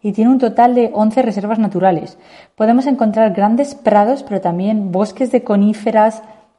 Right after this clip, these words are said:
abetos, pinos, y además estos arbolados están atravesados, se ven atravesados por ríos y arroyos, y además algo muy característico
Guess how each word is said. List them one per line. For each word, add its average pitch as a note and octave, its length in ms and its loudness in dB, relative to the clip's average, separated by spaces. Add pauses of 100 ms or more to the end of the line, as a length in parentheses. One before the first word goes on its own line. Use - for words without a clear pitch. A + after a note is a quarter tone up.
(160)
abetos, A3 560 2 (160)
pinos, A3+ 560 0 (340)
y G#3 80 -2
además G3+ 400 0
estos A#3+ 760 -4
arbolados G#3 640 0
están G3+ 440 -4
atravesados, G3 1040 -4
se G#3+ 80 -6
ven F#3+ 100 -4
atravesados G#3+ 400 -2
por F3 240 -2
ríos A#3 260 -2
y A3 60 0
arroyos, A#3 640 2 (680)
y F#3+ 340 -2
además F3+ 380 0
algo G#3 180 0
muy A3 140 0
característico G3 1160 -2